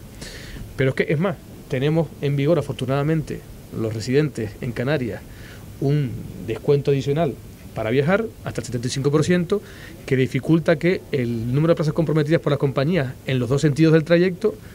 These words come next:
sea también más escaso ahora. Y eso en última instancia ha impedido que equipos que sí tenían disponibilidad para venir en la fecha no contaran con plazas aéreas suficientes para trasladar a todo el equipo más al staff técnico.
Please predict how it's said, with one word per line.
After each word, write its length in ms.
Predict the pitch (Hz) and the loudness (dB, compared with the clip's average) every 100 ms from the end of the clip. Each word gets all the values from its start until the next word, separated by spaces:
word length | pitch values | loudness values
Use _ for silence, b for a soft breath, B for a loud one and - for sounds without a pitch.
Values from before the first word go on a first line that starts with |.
| B | B
sea 320 | - - 175 | -2 4 4
también 280 | 175 156 170 | 6 4 4
más 120 | 160 | 4
escaso 360 | 139 - - 127 | 2 0 0 0
ahora. 180 | 202 - - B B B B - | -2 -4 -12 B B B B 0
Y 140 | 143 | 4
eso 180 | 160 170 | 6 6
en 60 | 156 | 4
última 240 | 151 160 | 4 4
instancia 420 | 143 165 160 151 | 6 4 4 4
ha 60 | 139 | 4
impedido 540 | 147 151 160 175 180 | 4 6 6 6 2
que 80 | 143 | 2
equipos 300 | 123 165 143 | 2 2 2
que 100 | 139 | 2
sí 100 | 156 | 2
tenían 360 | 151 151 160 131 | 4 4 4 2
disponibilidad 720 | 120 131 123 120 127 165 147 B B B B - - | 0 2 2 2 4 4 2 B B B B -6 0
para 160 | 135 | 2
venir 280 | 131 143 160 | 4 4 4
en 120 | 131 | 4
la 80 | 151 | 2
fecha 380 | 170 160 - 175 - - - - | 4 2 2 0 -4 -20 -18 -6
no 160 | 131 139 | 0 2
contaran 360 | 143 147 147 | 2 2 0
con 160 | 143 127 | 0 -2
plazas 280 | 131 139 123 | -2 -2 0
aéreas 200 | 131 139 | 0 -2
suficientes 460 | 147 139 143 143 | -2 -2 -2 -2
para 120 | 143 | -2
trasladar 380 | 127 123 131 147 B B B B - | -2 0 0 0 B B B B -6
a 100 | 117 | -2
todo 160 | 143 | 4
el 60 | 143 | 4
equipo 260 | 127 143 160 | 2 2 2
más 160 | 127 | 2
al 60 | 120 | 0
staff 240 | - 147 | 0 -2
técnico. 400 | - 190 127 - | 0 2 0 -4